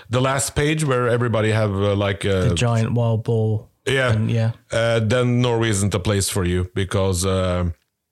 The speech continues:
Speaker 1: when you go to a Norwegian restaurant, you pay, like, a hundred thousand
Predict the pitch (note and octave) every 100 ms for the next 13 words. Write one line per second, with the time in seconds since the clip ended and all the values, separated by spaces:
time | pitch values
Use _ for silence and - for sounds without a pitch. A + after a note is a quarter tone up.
0 | _ _ - G#2 G2+ G2+ F#2+ _ _ _
1 | _ _ - G#2+ A#2+ G#2+ G#2 G#2 G#2 G2+
2 | G#2 G2+ G2 F#2+ - - G2 F2+ G2+ G2
3 | F#2 F2+ - F#2 F2 G2+ F#2+ F2 - G2
4 | E2 F2+ E2+ D#2